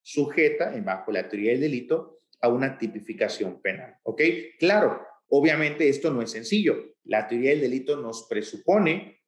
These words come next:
una serie de pasos metodológicos, incluso análisis técnico congruente y bajo principios que están establecidos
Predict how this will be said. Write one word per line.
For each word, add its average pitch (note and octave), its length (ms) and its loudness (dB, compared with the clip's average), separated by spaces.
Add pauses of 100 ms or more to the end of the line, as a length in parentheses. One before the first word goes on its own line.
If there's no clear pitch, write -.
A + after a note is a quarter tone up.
(120)
una C#3 300 2
serie C#3 440 2
de A#2+ 140 2
pasos C#3 480 0
metodológicos, A#2+ 1040 -2
incluso C3+ 800 2 (220)
análisis C#3 920 0
técnico D#3+ 920 0
congruente A#2 720 0
y E3+ 60 0
bajo A2 360 -2
principios C3 640 -2
que - 80 -14
están A2+ 240 -2
establecidos C3 880 0